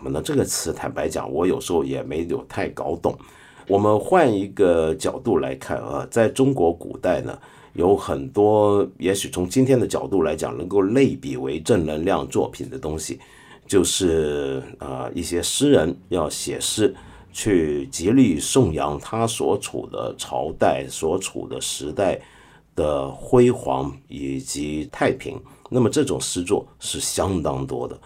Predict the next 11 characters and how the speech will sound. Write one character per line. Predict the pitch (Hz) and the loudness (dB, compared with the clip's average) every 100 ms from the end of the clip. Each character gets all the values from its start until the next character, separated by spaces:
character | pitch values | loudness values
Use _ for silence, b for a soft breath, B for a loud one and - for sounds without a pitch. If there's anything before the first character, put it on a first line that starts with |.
| b b | b b
甚 | - 120 92 | 2 4 4
至 | 90 | 0
可 | - | -2
以 | 78 | -2
说 | - 82 | 0 -2
是 | - | -2
占 | - 95 71 | -2 0 0
据 | - 71 | -4 -4
了 | 65 | -4
主 | - - - | -6 -6 -6
流。 | 65 - | -6 -8